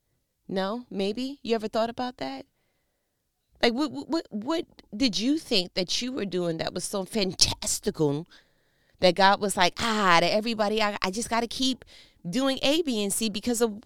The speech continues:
you keep doing A, B, and C"? No, like, what if it was just because? Like, why did he wake you up this morning? Because you set your alarm clock in a certain way? Or,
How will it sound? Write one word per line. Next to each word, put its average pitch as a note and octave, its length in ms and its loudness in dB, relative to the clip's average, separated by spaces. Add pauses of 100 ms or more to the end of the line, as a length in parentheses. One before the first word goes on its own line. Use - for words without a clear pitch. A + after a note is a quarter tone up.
(120)
you G#3 300 2
keep E3 300 -4
doing D#3+ 280 0
A, D#3 200 2
B, D3+ 160 -2
and D3+ 100 -4
C"? F3 180 -6
No, G3+ 200 -8
like, F#3 240 2
what C#4+ 120 2
if G4+ 160 -4
it C#4+ 140 -6
was A#3+ 220 2
just A3+ 340 0 (280)
because? - 920 -6 (1120)
Like, A3 200 10
why B3+ 200 8
did D4 100 2
he C#4+ 140 2
wake B3+ 240 -2
you B3 160 0
up C4+ 160 -2
this - 220 -4
morning? D#3+ 440 -6 (920)
Because G3+ 360 8
you A3 80 8
set A3+ 320 6
your A3+ 80 6
alarm G#3+ 320 6
clock A3 260 8
in G#3+ 120 2
a G#3 40 0
certain G3 400 2
way? G3+ 300 6
Or, F#3+ 220 8